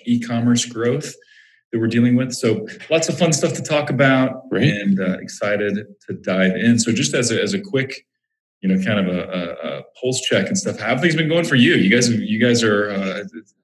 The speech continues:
Speaker 1: likely been very busy for you lately.
Speaker 2: Yeah, exactly. We're riding the wave as well, right? It's, um, it's, C R O has been around a while,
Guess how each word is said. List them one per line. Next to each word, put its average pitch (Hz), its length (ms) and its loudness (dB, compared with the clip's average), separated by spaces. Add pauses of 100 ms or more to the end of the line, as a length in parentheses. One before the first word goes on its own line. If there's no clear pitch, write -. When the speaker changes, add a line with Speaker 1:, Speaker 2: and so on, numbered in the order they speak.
(160)
Speaker 1:
likely 110 240 -4
been 101 180 -2
very 113 220 2
busy 120 240 2
for - 140 -4
you 85 180 -10
lately. - 240 -18 (280)
Speaker 2:
Yeah, 110 140 0
exactly. 104 480 2
We're 131 160 4
riding 127 300 4
the 113 80 4
wave 107 260 2
as 95 160 -8
well, 87 300 2
right? 107 320 4
It's, - 560 -2
um, 90 500 0 (140)
it's, - 200 -2 (400)
C - 220 0
R 180 180 4
O 143 140 4
has 117 140 2
been 123 140 2
around 110 260 4
a 98 60 4
while, 78 380 0